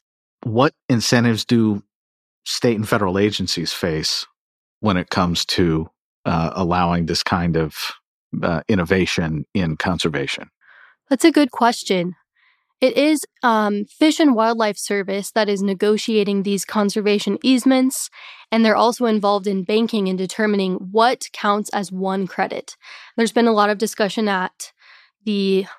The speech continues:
Speaker 2: regulatory level about clarifying what, what does a credit mean. And I think if we got more clarity there, we could attract more investment into conservation banking.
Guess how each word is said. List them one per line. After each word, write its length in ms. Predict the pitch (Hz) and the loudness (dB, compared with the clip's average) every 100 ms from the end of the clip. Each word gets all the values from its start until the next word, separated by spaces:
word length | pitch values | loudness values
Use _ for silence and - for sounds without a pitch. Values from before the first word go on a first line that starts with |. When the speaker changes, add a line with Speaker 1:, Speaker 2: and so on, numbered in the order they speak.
| _ | _
Speaker 2:
regulatory 500 | 220 226 247 - 220 | 0 4 4 2 0
level 380 | 208 190 185 226 214 | 0 0 0 -2 0
about 260 | 196 - | -2 -2
clarifying 800 | - 254 247 226 214 190 190 185 | -4 0 2 0 -2 -4 -4 0
what, 200 | 247 233 - | 2 0 -2
what 120 | 226 | -4
does 140 | 247 208 | 0 -2
a 40 | |
credit 320 | - 208 185 | -2 -4 -4
mean. 380 | 190 190 180 185 - - - - | -4 -4 -6 -8 -14 -20 -20 -6
And 80 | 214 | -4
I 60 | |
think 220 | 220 269 269 | 0 0 0
if 120 | 233 | 0
we 80 | 220 | 0
got 260 | 220 - | 0 0
more 300 | 220 214 214 | 0 0 0
clarity 460 | - 220 208 196 185 | -2 -2 0 -2 -4
there, 400 | 185 202 277 311 | -2 0 0 2
we 140 | 220 | 0
could 120 | 214 | 0
attract 480 | 202 185 220 190 - | -2 0 0 0 -2
more 160 | 208 208 | 0 2
investment 560 | 185 202 190 208 185 - | 2 -2 -2 -2 -2 0
into 460 | 208 190 208 190 | 0 0 -2 -2
conservation 680 | - 202 190 185 190 170 185 | -2 -2 -2 -2 -2 -2 0
banking. 480 | 180 175 180 175 | 0 0 -2 -4